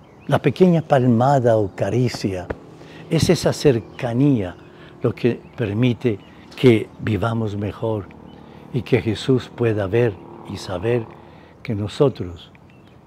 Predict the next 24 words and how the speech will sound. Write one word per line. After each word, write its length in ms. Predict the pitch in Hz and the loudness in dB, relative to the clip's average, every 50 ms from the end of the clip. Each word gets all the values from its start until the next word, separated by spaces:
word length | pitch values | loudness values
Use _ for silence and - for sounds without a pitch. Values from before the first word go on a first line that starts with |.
| - | -18
estamos 560 | - - - - - 104 101 98 95 90 90 | -16 -16 -12 -8 -8 -6 -6 -6 -6 -8 -8
dando 480 | 87 107 104 104 104 95 87 85 82 - - - - - - - - - - - - - - - - | -8 -6 -6 -6 -6 -8 -8 -12 -14 -18 -20 -20 -20 -20 -20 -20 -20 -20 -20 -20 -20 -20 -18 -12 -12
de 220 | 135 101 120 110 | -6 -2 0 0
lo 120 | 107 107 95 | 0 0 -2
poco 520 | - - - 147 135 127 - - 127 - | -4 -2 0 0 0 0 -2 -6 -6 -2
que 260 | - - 127 117 117 | 0 2 2 2 2
es 200 | 110 98 - - - | 0 -4 -8 -12 -10
nuestra 440 | - 110 101 95 - - - 110 98 | -8 -8 -8 -8 -10 -10 -8 -8 -6
vida, 400 | 87 92 120 120 110 98 92 87 - - - - - - - | -4 -4 -4 -4 -4 -4 -6 -10 -12 -18 -20 -20 -20 -14 0
de 140 | 123 127 127 | 4 6 8
lo 100 | 131 120 | 8 8
pequeña 840 | - - 127 - - - - 175 196 190 180 165 131 113 104 95 - | 6 4 2 2 2 4 6 6 6 6 4 4 2 0 0 -2 -4
que 280 | - 123 113 113 113 | -2 0 2 2 0
es 220 | 113 101 - - - - - - - - - - | 0 -4 -8 -14 -20 -20 -20 -20 -20 -20 -14 -8
nuestra 380 | 120 110 101 - - - 123 | -8 -6 -6 -8 -8 -6 -6
virtud, 540 | 101 95 107 98 90 - - 160 165 165 147 - - _ - - - - - - - | -4 -4 -4 -4 -6 -4 -2 0 0 0 -2 -6 -12 _ -20 -20 -20 -20 -20 -16 -12
estamos 560 | - - - - - 135 127 127 123 - - - | -12 -12 -6 -2 0 2 2 2 0 -2 -4 -6
tratando 560 | - 131 107 - - 123 123 123 113 113 110 | -4 -4 -4 -2 -2 -2 0 0 0 -2 -2
de 160 | 92 110 104 | -2 -2 -4
dar 300 | 87 110 113 113 113 104 - - - - - - - - - - - - | -2 0 0 0 -2 -4 -8 -16 -20 -20 -20 -20 -20 -20 -20 -20 -10 -2
todo 260 | - 151 143 107 107 | 0 2 2 2 0
lo 120 | 98 98 - | -2 -2 -4
que 140 | - 113 101 | -6 -8 -6
tenemos 720 | - 113 107 110 117 113 107 95 85 82 - - - | -4 -4 -4 -2 -4 -4 -4 -6 -8 -10 -14 -16 -18